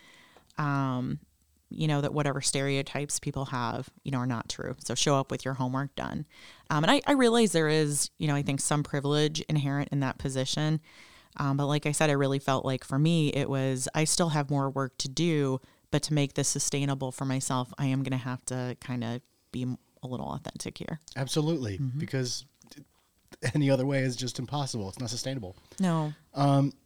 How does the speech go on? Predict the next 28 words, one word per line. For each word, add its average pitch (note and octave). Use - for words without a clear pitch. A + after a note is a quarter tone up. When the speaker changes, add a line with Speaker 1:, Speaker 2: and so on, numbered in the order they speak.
Speaker 2:
so, E3
so E3
what F3
year F#3
were F3+
you F3+
elected D#3
for -
the E3
first E3+
time? F#3
Speaker 1:
I F#3
was G3
elected F3
in E3
twenty C#3
fourteen. F#3+
Speaker 2:
Okay. G#2
Speaker 1:
Mm-hmm. C3
Speaker 2:
What A3+
was D#3+
that G2+
like? E2
I D3
mean, D#3
was E3+
that F#3
just, -